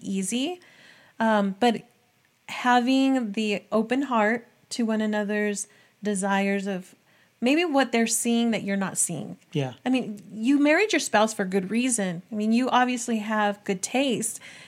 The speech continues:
Speaker 1: You, you, you picked this person that you're,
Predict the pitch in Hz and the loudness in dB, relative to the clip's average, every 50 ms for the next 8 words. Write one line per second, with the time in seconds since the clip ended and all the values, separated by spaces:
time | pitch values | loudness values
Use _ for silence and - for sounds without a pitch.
0 | - - _ - 220 240 247 233 220 - 202 226 240 233 220 208 - - - - | -20 -18 _ -2 0 2 4 4 2 2 0 0 0 0 0 -2 -4 -8 -8 -6
1 | 208 226 233 233 - - 330 349 339 - 285 247 262 254 254 - - 247 254 277 | -2 -2 -2 -4 -2 0 0 0 0 -2 -4 -2 -2 -2 -2 -4 -4 -2 -2 -2
2 | 269 - 240 220 214 208 208 208 208 202 196 196 | -2 -2 -2 -2 -2 -4 -4 -2 -2 -2 -4 -4